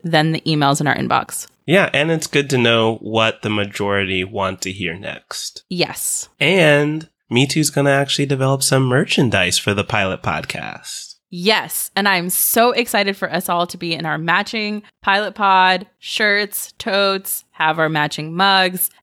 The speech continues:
Speaker 1: and maybe we'll do some polls for what you want, like those pop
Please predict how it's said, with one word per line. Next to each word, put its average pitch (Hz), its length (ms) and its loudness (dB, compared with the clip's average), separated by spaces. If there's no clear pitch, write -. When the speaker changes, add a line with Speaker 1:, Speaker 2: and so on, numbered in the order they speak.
Speaker 1:
and 156 280 0
maybe 170 180 -2
we'll 170 160 -4
do 160 140 -6
some 151 200 -8
polls 220 460 0
for 160 160 -4
what 151 200 -4
you 214 180 -4
want, 214 500 2
like 160 240 -4
those 156 420 -2
pop 220 320 2